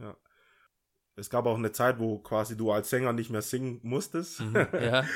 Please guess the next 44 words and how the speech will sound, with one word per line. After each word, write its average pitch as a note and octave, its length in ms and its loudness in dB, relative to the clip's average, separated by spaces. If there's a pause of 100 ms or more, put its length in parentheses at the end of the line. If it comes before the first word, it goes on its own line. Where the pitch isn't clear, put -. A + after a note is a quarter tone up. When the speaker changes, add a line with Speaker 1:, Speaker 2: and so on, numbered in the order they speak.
(100)
Speaker 1:
<laughs> - 200 -16
weil G#2+ 280 2
alles A#2+ 420 2
so A#2+ 100 -2
voll B2 240 2
mit A#2+ 160 0
Autotune C#3 600 0
war B2+ 180 2
Speaker 2:
Ja, A2+ 140 0
Speaker 1:
und, G#2+ 140 -4
Speaker 2:
ja. G#2 280 -2
Speaker 1:
äh, G#2 100 -4
alles A#2 200 -2
so A#2 100 -4
danzig B2 540 -2
und A2+ 140 -2
so. A2 180 0
Und G#2+ 220 -4 (360)
ich - 180 -12
hab A#2 120 -2
das A#2 180 -4
Gef-, - 340 -6
das G#2+ 280 -6
Gefühl, B2 300 -4
dass A#2 180 -4
so A2 120 -6
gerade A2 240 -2
mit G#2+ 120 -6
Craig A2+ 220 -6
David A2+ 340 -2
und A2 180 -8
so, A2 240 -6
keine A2 240 -8
Ahnung, A2 400 -8 (220)
auch G2+ 340 -8
Usher A#2+ 380 -2
oder G#2+ 140 0
was G2 180 -4
ich, A2 180 -12
Chris G#2+ 260 -8
Brown, A2 360 -2
The A2 100 -4
Speaker 2:
Mhm. G#2+ 100 -2
Speaker 1:
Weeknd, A2+ 460 -6